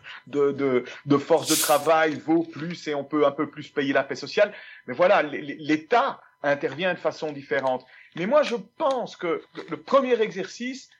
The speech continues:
c'est de comprendre et d'essayer de comprendre profondément, vraiment le plus profondément,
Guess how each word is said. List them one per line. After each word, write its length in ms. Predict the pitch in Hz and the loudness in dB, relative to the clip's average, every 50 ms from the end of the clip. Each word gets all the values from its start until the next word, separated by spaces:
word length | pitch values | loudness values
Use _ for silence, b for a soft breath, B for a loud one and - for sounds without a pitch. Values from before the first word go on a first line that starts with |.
| b b | b b
c'est 220 | - - 185 180 | -10 -4 -4 -2
de 60 | 180 | -2
comprendre 760 | 196 - - - 302 302 285 - - - 214 190 180 170 147 - | -4 -6 -2 -2 0 0 0 -2 0 2 4 4 4 4 0 -2
et 100 | - 156 | -4 -2
d'essayer 440 | 147 180 185 185 - 226 247 269 277 | 0 -2 -2 -2 0 0 0 0 0
de 80 | 220 226 | 0 -2
comprendre 640 | - - 214 208 196 - - 208 202 185 156 165 156 | -4 -4 -4 -4 -2 2 4 4 4 4 2 -2 -2
profondément, 1040 | - - - - - 403 - - - - 285 247 226 214 196 180 165 147 135 - - | -4 -4 -4 -2 2 2 2 2 0 -2 -2 0 2 2 2 2 2 0 -2 -4 -6
vraiment 200 | - 220 240 254 | -2 2 2 2
le 120 | 226 190 196 | 2 0 -4
plus 180 | - 196 185 | -8 -10 -10
profondément, 920 | - - - - 311 - - - 240 220 196 190 175 170 160 151 - - | -10 -8 -4 -2 -2 -2 -2 -4 -6 -6 -4 -4 -2 -2 -2 -2 -4 -4